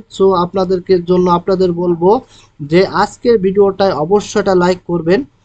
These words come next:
because of আমি কিন্তু নিজেই এই রমজান মাসে কষ্ট করে আপনাদের জন্য ভিডিও তৈরি করি, আর আপনাদের শিক্ষণীয় করে আমি, মানে, আমার প্রত্যেকটা ভিডিও তৈরি করি। এমনটা না যে আপনাকে আমি কোনো candlestick and প্যাটার্নের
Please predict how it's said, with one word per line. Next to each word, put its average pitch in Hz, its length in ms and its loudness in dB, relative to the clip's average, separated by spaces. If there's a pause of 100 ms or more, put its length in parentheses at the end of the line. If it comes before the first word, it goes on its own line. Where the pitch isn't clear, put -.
(220)
because 160 420 0
of 202 60 -4 (260)
আমি 190 160 -2 (100)
কিন্তু 196 300 -4 (520)
নিজেই 175 340 2 (100)
এই 170 140 0
রমজান 160 320 -4
মাসে 156 160 -6 (100)
কষ্ট 165 200 -6 (120)
করে 165 120 -4 (100)
আপনাদের 175 340 0 (100)
জন্য 185 140 2 (120)
ভিডিও 180 220 2 (100)
তৈরি 170 240 2
করি, 160 180 2 (420)
আর 139 80 -2 (140)
আপনাদের 185 400 2 (280)
শিক্ষণীয় 240 560 0 (480)
করে 196 140 4 (100)
আমি, 185 140 4 (680)
মানে, 147 140 -4
আমার 160 180 -2
প্রত্যেকটা 180 480 -4
ভিডিও 156 200 0 (100)
তৈরি 127 260 -2
করি। 101 160 -6 (1300)
এমনটা 208 360 2 (100)
না 185 80 2 (180)
যে 180 60 -4 (140)
আপনাকে 180 360 -4 (100)
আমি 175 180 0
কোনো 185 140 0 (140)
candlestick 190 800 2
and 175 160 -2
প্যাটার্নের 180 420 0